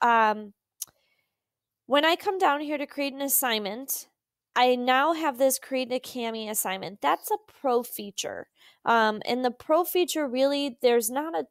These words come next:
a ton of perks to it. Here's the perks. You lose the ads that you would normally get in Kami.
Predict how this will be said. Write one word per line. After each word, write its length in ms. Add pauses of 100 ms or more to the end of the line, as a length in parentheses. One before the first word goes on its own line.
(120)
a 300
ton 220
of 80 (160)
perks 340
to 120
it. 160 (200)
Here's 280
the 100
perks. 420 (520)
You 560
lose 500
the 60
ads 840
that 240
you 140
would 120
normally 360
get 160
in 100
Kami. 460